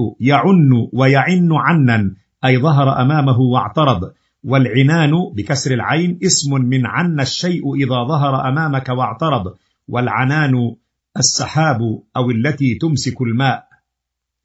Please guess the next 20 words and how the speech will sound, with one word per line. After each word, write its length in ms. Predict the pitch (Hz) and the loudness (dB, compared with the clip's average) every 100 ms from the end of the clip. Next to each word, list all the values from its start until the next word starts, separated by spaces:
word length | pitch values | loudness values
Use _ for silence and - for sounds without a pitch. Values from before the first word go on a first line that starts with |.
| _ _ _ _ _ - | _ _ _ _ _ -8
عنا 520 | 107 151 226 180 143 | -2 0 2 2 4
له 400 | 147 175 147 135 | 4 4 2 4
يعنو 480 | 151 151 139 131 120 | 4 2 2 2 0
عنوا، 720 | 113 139 170 165 135 156 185 - _ _ | 0 2 4 4 4 2 0 -6 _ _
خضع 420 | - 170 156 131 | -4 0 2 2
وذل 500 | 139 131 165 165 107 | 2 2 2 2 0
فهو 300 | 92 143 123 | 0 0 2
عان 680 | 120 113 165 175 185 190 185 - _ _ | 0 2 2 2 2 0 -4 -12 _ _
وعني، 1300 | 127 139 139 143 - - 131 156 180 131 127 107 95 - _ _ | -2 2 2 0 -8 -4 0 2 4 4 2 2 -2 -8 _ _
وفي 200 | - 98 | -10 -4
القوم 380 | 135 - 165 151 | -4 0 0 2
صار 420 | 135 170 143 131 | 0 0 0 0
أسيرا 360 | 123 - 143 120 | -2 0 0 0
لهم. 500 | 110 143 151 120 80 - _ _ _ _ 123 | 0 2 2 0 -6 -14 _ _ _ _ -4
العيس 520 | 117 113 175 170 165 | -2 2 2 2 -2
الإبل 540 | 143 131 123 143 139 | 0 0 2 2 2
البيض، 360 | 131 117 175 127 104 - | 2 2 2 2 0 -4
يخالط 540 | 110 - 165 143 131 | -6 -2 0 2 0
بياضها 640 | 135 135 147 160 139 127 127 | 0 0 0 0 0 0 0
شكرة 720 | - 160 139 135 139 123 | -2 -4 -2 -2 0 0